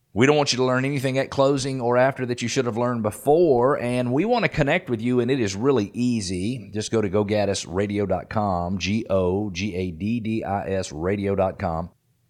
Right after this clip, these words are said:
You can ask questions we answer on air or off air. You can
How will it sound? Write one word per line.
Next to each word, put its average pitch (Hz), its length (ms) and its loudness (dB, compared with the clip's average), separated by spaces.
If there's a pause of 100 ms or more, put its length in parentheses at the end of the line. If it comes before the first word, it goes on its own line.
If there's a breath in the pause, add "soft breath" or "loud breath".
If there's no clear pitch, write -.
(120)
You 85 160 -6
can 85 420 -2
ask 95 280 0
questions 120 460 2
we 101 140 0
answer 101 200 -2
on 113 220 2
air 110 160 2
or 85 200 0
off 131 300 4
air. 123 460 2
You 95 260 -4
can 87 560 -4